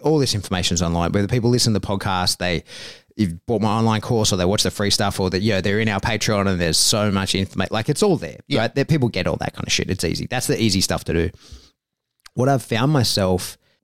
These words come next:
Speaker 1: pushing more, so, like, what I've found to be much more important is three new headings that are in congruence with the others.
Speaker 2: Yep.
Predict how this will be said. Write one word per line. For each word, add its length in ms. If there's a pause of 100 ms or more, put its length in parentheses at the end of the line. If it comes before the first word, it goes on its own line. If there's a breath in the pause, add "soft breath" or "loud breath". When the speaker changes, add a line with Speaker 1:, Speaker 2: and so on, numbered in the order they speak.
(120)
Speaker 1:
pushing 460
more, 360
so, 160
like, 240
what 120
I've 200
found 360
to 140
be 240
much 400
more 260
important 580
is 260 (220)
three 220
new 300
headings 460
that 360
are 300 (120)
in 140
congruence 600
with 100
the 80
others. 420
Speaker 2:
Yep. 180